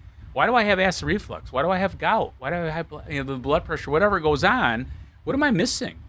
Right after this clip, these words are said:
So again, when we're getting people to eat healthy fats, healthy carbs, you know, they're getting enough, you know, adequate protein, the list goes on,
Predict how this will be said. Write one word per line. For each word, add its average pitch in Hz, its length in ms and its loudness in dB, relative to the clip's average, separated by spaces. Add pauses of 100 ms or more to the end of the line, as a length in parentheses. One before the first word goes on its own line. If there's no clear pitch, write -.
(120)
So 139 160 -2
again, 165 340 4
when 131 140 2
we're 135 120 2
getting 170 380 2
people 151 240 -6
to 127 160 -6
eat 135 180 -4
healthy 156 320 0
fats, 123 400 0
healthy 151 300 -4
carbs, 110 640 -2 (420)
you 127 60 -12
know, 117 60 -2
they're 117 80 0
getting 156 240 0
enough, 135 280 0 (180)
you 147 80 -12
know, 110 300 -4
adequate 127 480 -2
protein, 127 560 -2
the 113 80 -2
list 135 220 -2
goes 117 180 -4
on, 135 420 2